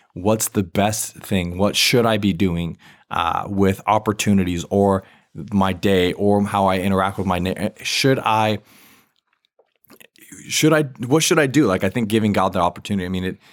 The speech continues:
for me, it practically, it played out even this last week where, um, long story short, uh, my son has some allergies. And so he had kind of an anaphylactic reaction, uh, to something we don't know yet. So we have to go back and visit an allergist again.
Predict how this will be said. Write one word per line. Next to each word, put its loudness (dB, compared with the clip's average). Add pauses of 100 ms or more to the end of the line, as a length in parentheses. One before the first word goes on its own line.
(140)
for 0
me, 6
it 0
practically, -2
it -2
played 2
out 2
even -2
this -4
last -4
week 0
where, 0 (360)
um, -2
long 0
story 0
short, 0 (400)
uh, -4
my -2
son 0
has 0
some -2
allergies. 0
And -2
so 0
he 0
had 0
kind -2
of -4
an 0
anaphylactic -2
reaction, -2 (320)
uh, -4
to 0
something 0
we 2
don't 2
know 4
yet. 0
So -2
we 2
have -2
to 0
go 2
back 0
and -2
visit 0
an -2
allergist -2
again. -8